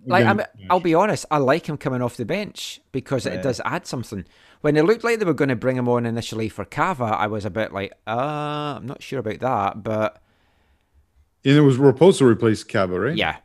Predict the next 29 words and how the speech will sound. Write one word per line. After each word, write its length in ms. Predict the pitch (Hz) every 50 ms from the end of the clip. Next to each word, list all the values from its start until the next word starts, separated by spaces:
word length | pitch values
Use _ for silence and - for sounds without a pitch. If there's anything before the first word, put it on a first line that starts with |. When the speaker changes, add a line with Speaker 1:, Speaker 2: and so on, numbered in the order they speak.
| _ _ _ _
Speaker 2:
Yeah. 180 | 110 110 107 85
Speaker 1:
Officially 380 | - 139 120 - 120 107 107 104
on, 140 | 101 104 -
on 160 | - 104 104
the 60 | 98 90
thing, 280 | - - 117 110 104
and 100 | 101 98
then 140 | 104 107 107
they 260 | 107 107 104 107 104
kinda 280 | 98 - - 107 104 95
tinkered 440 | - - - 117 120 - 127 101 -
things. 460 | - 123 117 110 113 117 117 104 90
But, 340 | - - 135 135 - - _ _ _ _ _ _ _ _ _ _ -
I 100 | - 160
mean, 200 | 185 190 185 - - - 143 - _ _ _ _ _ _ _ -
they 120 | 160 160
started 340 | 160 - - 196 196 185 165
fresh 280 | - - 151 143 135 -
at 60 | 139
the 60 | 117
second 240 | - - 120 87 104
half, 320 | 101 107 113 123 117 -
and 100 | - 110
I 60 | 104 101
thought, 180 | - 120 - -
"Oh, 280 | 190 247 415 311 - - _ _ _
here 220 | _ - 151 190 202
we 120 | 135 123
go. 320 | 110 113 127 175 240 226